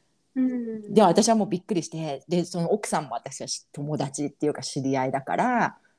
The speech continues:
Speaker 1: うん。
Speaker 2: 「えー！」みたいな。<laughs> っていう話はありますね。
Speaker 1: うん。
Speaker 2: ずいぶん昔の話だけど。だからまあ、そういうふうな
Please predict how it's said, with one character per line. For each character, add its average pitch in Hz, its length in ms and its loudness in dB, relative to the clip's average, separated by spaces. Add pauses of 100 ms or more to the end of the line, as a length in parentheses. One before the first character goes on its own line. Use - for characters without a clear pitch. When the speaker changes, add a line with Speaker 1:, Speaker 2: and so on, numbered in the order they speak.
(160)
Speaker 1:
う 226 80 0
ん。 226 140 4
Speaker 2:
「え - 40 8
ー！」 262 40 8 (380)
み 240 100 2
た 143 140 0
い - 60 -2
な。 160 180 -2
<laughs> - 40 -6 (2250)
っ - 20 -20
て 196 120 2
い 196 60 10
う 190 120 4
話 233 400 4
は 139 60 0
あ - 20 -4
り 127 100 -4
ま 143 140 0
す - 100 -8
ね。 117 100 -2
Speaker 1:
う - 20 -10
ん。 - 20 -10
Speaker 2:
ず 151 100 2
い 156 80 6
ぶ 131 100 2
ん 110 40 -6
昔 120 320 -4
の 127 80 0
話 127 220 -6
だ 117 100 -4
け - 100 -6
ど。 117 40 2
だ 180 100 6
か - 80 4
ら 143 100 8
ま 180 120 6
あ、 - 40 0 (280)
そ 262 260 6
う 269 60 8
い 262 100 0
う 277 100 -2
ふ 277 120 -12
う 277 160 -2
な 214 320 -6